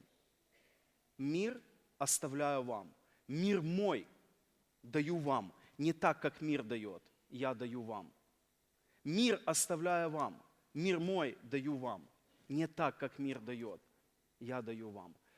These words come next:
Вы знаете, два вопроса. Пребывал ли Христос во время своего пребывания на земле в зоне комфорта, покоя и порядка? Нет.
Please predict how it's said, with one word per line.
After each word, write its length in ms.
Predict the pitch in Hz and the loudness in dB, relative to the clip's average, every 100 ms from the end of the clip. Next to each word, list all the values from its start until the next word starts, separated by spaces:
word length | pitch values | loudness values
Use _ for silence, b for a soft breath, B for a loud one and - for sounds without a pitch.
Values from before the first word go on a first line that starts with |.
| b b b b b b b b _ - | b b b b b b b b _ -10
Вы 80 | 147 | -4
знаете, 340 | 208 214 196 | 2 2 2
два 220 | 147 208 208 | 2 4 6
вопроса. 640 | 196 220 196 135 - 104 98 b b b b b _ _ _ _ _ _ _ _ _ _ _ _ _ _ _ _ _ _ _ - - | 4 2 4 4 0 -8 -12 b b b b b _ _ _ _ _ _ _ _ _ _ _ _ _ _ _ _ _ _ _ -20 -2
Пребывал 500 | 175 165 180 233 220 | 2 2 4 4 4
ли 100 | 170 | 2
Христос 640 | - 160 - - 233 262 | 0 -6 -6 -4 -4 -2
во 80 | 156 | -4
время 280 | 147 156 156 | -4 -2 -4
своего 540 | 147 151 143 143 143 - | -6 -2 -2 0 -2 -2
пребывания 600 | - 139 147 160 147 135 | -6 -6 -4 -4 -4 -4
на 120 | 139 | -4
земле 440 | 127 147 156 208 240 - _ _ _ _ _ _ _ _ _ _ - | -6 -6 -4 -4 -6 -16 _ _ _ _ _ _ _ _ _ _ -12
в 60 | |
зоне 340 | 123 165 175 156 | -4 -2 0 -2
комфорта, 680 | 160 147 - 123 98 - - _ _ _ _ _ _ - | -2 -6 -4 -4 -4 -12 -20 _ _ _ _ _ _ -10
покоя 400 | 151 - 175 160 | -6 0 4 4
и 60 | |
порядка? 560 | 151 151 123 85 - - - _ _ _ _ _ _ _ _ - | 2 -2 -2 -4 -12 -20 -20 _ _ _ _ _ _ _ _ -12
Нет. 280 | 120 107 | -10 -8